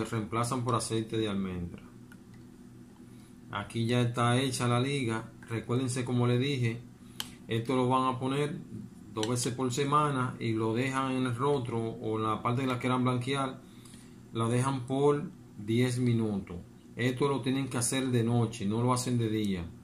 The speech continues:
Antes de acostarse lo hacen todos los días. Aquí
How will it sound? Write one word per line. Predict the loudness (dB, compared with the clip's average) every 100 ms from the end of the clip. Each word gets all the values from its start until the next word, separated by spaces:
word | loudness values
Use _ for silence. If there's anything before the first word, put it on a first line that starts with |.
| -8
Antes | -2 0 0
de | 0
acostarse | 0 0 2 2 2 2
lo | 2 2
hacen | 0 -2 -4 -2
todos | 0 2
los | 2 0 -2
días. | -2 -2 -8 -12 -16 -18 -20 -20 -20 -20 -20 -20 -20 -20 -20 -20 -20 -16 -12
Aquí | -12 -8 -2 0 -2